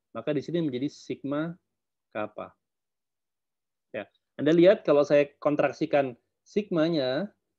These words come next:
maka saya naikkan sigma menjadi alfa ke atas, ya kan?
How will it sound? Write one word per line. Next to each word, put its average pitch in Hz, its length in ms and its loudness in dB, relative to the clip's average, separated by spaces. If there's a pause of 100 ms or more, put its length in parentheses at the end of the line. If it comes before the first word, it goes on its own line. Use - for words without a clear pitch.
(180)
maka 170 240 -4
saya 175 160 0
naikkan 156 400 0
sigma 160 240 -6
menjadi 135 320 -2
alfa 120 240 -2
ke - 80 -8
atas, - 640 -6 (160)
ya 110 80 -10
kan? 170 240 -8